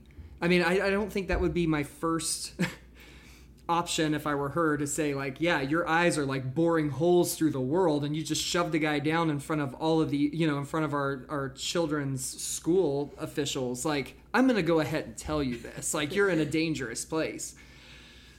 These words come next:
So it makes sense to me that she would actually, like, subvert it, but she's been subverting it the whole time. So it's not like she had it on the tip of her tongue. I don't think she's ever planned on telling him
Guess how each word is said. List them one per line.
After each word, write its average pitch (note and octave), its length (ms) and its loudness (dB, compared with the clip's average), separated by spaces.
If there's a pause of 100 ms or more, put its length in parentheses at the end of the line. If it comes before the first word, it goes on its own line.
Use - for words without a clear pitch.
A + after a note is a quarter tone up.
So A3 240 6
it G#3+ 80 4
makes A3+ 240 2
sense G#3 300 0
to F3+ 80 2
me D#3+ 140 6
that D3+ 160 0
she - 200 -2
would D#3 180 0
actually, D3+ 360 -2
like, C#3 300 -6 (260)
subvert E3 540 0
it, C#3 260 -4
but E3+ 280 0
she's F#3 200 0
been G3 140 0
subverting E3 440 0
it C3 100 -6
the B2+ 60 -6
whole B2+ 180 -6
time. D3+ 520 -10
So F#3 200 2
it's F3 140 0
not F3+ 180 0
like E3 180 0
she E3 200 0
had D#3 240 0
it D3+ 80 0
on D3 120 0
the C#3+ 60 -4
tip C#3+ 180 -4
of C#3+ 80 -4
her C3+ 120 -4
tongue. C3+ 280 -4
I G3+ 100 2
don't C4 140 2
think F3 160 -2
she's D#3 200 -2
ever C#3 180 -2
planned C#3+ 300 -4
on B2 160 -6
telling C#3 400 -6
him B2 420 -10